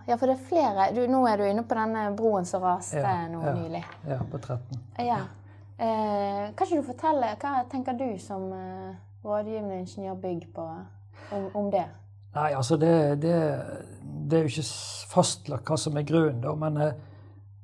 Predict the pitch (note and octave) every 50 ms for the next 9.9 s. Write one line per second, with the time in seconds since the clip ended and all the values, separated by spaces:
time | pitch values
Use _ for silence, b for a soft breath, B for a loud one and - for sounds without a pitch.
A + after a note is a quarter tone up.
0 | - - F3+ F3+ F3+ D#3+ C3+ A#2 B2+ C#3+ C#3 C#3 D#3 F3 F3 E3 D#3 D3 B2 -
1 | D#3 D3 C3 C3+ D3+ C#3+ C#3+ C3 - C#3 - E3 C#3 - - - D#3+ D#3+ E3+ E3
2 | D3+ C#3 C3 - - - - D3 C#3 C#3 C3+ C3 C3 C3 B2+ A#2 - - - -
3 | - - - - - - - - - - D#3 D3+ D3 C#3+ D3 D3 C#3+ C#3+ C#3 D3
4 | D#3 E3 D#3 D3+ C3 - D3 C3+ A#2 C3+ B2+ - D#3+ D#3+ C3+ - C#3+ B2 C#3 C3+
5 | C3 C#3 C#3+ D3+ D#3 C3+ - - D#3 D#3 D#3 C#3 B2+ A2+ - - - E3 D3+ -
6 | B B B B B B B B - - D#3+ C#3+ D#3+ D#3+ E3 E3 D#3+ D3+ C#3 C#3
7 | C3 - - C#3+ C#3+ D3 D#3 - - - C#3 A#2 - - - D#3+ C#3+ B2+ - -
8 | - - - - - C#3+ B2 B2 A2+ C#3 A#2+ - C3+ B2+ - E3 D#3+ D#3 C#3+ C#3
9 | C#3 C3+ C3+ C#3+ D3 D#3+ E3 D#3+ - F3 E3 C#3+ C3 C3+ A2+ A2 G#2